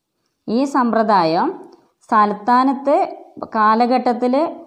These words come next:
പിന്നെ, ഏ, ഇഖ്ത എന്നും മുഗൾ കാലഘട്ടത്തിൽ ജാഗിർദാരി എന്നും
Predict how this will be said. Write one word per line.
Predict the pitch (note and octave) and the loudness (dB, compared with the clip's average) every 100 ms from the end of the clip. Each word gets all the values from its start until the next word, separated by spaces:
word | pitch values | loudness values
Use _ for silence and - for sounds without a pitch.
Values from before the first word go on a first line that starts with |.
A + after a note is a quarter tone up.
| - _ _ A3 | -20 _ _ -6
പിന്നെ, | G#3+ G3+ G3 G3 G3 G3 F#3+ F3 - - - - - | -4 0 0 2 2 2 0 -2 -4 -14 -20 -16 -8
ഏ, | G3+ G#3 G3+ G3+ - A3+ | -4 -2 -4 -6 -4 -6
ഇഖ്ത | - - - C#4 D4 - B3 | -6 -14 -2 2 2 2 0
എന്നും | A#3 B3 C#4+ - - | 0 0 -2 -8 -8
മുഗൾ | G#3 G3+ B3 B3+ | -4 0 0 0
കാലഘട്ടത്തിൽ | B3 A#3 A3+ A#3 A#3 G#3+ A#3 C4+ - - F3+ A3+ | 0 0 -2 -2 -4 -4 -4 -4 -8 -12 -6 -2
ജാഗിർദാരി | G#3+ A3 A3+ B3+ B3 B3+ A#3+ C4+ - A3 | 0 2 0 0 2 2 2 0 -2 -2
എന്നും | G#3 G#3+ | -2 -2